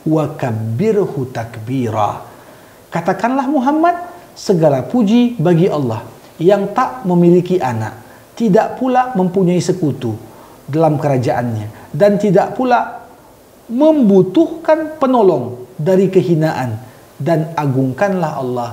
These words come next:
dengan seagung-agungnya. Ini juga masih dalam konteks kita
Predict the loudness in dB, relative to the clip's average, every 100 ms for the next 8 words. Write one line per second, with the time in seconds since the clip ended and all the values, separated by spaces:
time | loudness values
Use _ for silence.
0 | -12 -12 -8 -6 -6 -8 -10 -8 -6 -6
1 | -8 -10 -10 -10 -10 -10 -14 -18 -12 -4
2 | -2 0 0 0 -2 -4 -6 -4 -2 -2
3 | -6 -18 -20 -20 -14 -6 -4 -2 -2 -4
4 | -6 -6 -8 -8 -14 -20 -20 -12 -10 -8
5 | -10